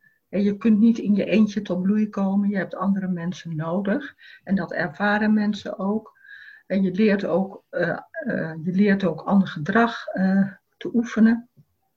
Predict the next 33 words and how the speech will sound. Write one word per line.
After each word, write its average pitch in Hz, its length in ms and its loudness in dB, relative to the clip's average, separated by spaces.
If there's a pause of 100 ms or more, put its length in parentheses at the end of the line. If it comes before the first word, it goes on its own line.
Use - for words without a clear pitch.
(1040)
En - 120 2
daar 202 140 4
heb 175 200 -2
je, 180 460 0
eh, 180 540 -6
ja, 170 160 -8
een 180 120 -6
live 190 260 2
setting 196 420 0
voor 190 120 -2
nodig. 180 480 -2 (1160)
Eh, 196 200 2
maar 196 160 4
daarna 202 360 4
hopen 202 300 2
we 190 80 2
snel 196 300 2
van 185 140 -6
start 196 240 -2
te 202 80 -8
gaan. 226 460 -2
We 208 60 -4
hebben 196 180 2
een 180 140 0
website, 208 680 -2
W - 60 -8
W 190 260 0
W, 185 60 -4
eh, - 1200 -6
daarbenje 202 560 2
punt 214 240 -2
N 202 260 0
L, 196 220 0